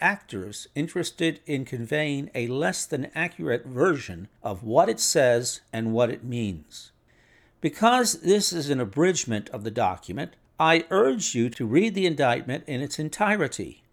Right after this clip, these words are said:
What is missing from this abridged narration?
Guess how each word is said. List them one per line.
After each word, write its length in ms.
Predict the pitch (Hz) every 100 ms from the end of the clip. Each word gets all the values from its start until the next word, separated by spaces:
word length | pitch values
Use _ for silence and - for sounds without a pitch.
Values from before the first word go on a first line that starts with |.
| _ _ _ _ _ _ -
What 380 | 139 226 254 208
is 240 | 196 151
missing 580 | 160 170 - 95 82 101 _
from 240 | - 120
this 200 | 127 -
abridged 600 | 131 113 131 131 113 - _
narration? 640 | 127 123 123 135 127 -